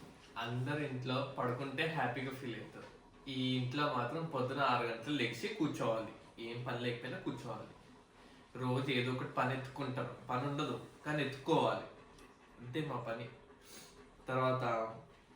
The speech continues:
మధ్యాహ్నం పడుకుంటే, "ఎందుకు పడుకుంటున్నారు?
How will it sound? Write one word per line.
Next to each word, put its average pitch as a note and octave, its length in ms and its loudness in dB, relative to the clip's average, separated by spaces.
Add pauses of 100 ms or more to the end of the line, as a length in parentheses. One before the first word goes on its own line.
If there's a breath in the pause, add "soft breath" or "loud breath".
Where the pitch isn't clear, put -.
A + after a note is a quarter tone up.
(1200)
మధ్యాహ్నం C#3 360 4
పడుకుంటే, C3 600 2
"ఎందుకు B2 260 -2
పడుకుంటున్నారు? A#2+ 600 -6